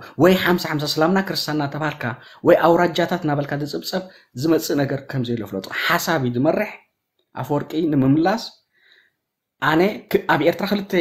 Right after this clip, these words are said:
ኣተሓሳስባ ኣሎ ኣብዚ ግዜ እዚ። እቲ እስላማዊ ፖለቲካ ኣሎ፣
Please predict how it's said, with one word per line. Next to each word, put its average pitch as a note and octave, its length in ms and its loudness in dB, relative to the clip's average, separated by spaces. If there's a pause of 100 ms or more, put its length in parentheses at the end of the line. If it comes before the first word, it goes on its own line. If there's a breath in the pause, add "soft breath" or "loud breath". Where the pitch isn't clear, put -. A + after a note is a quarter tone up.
(120)
ኣተሓሳስባ - 480 -4
ኣሎ G#2+ 120 0 (960)
ኣብዚ C3+ 200 -6
ግዜ B2+ 160 -4
እዚ። E2+ 100 -6 (2000)
እቲ C3 120 -12
እስላማዊ F3+ 380 4
ፖለቲካ E3+ 400 0
ኣሎ፣ D#3+ 140 -2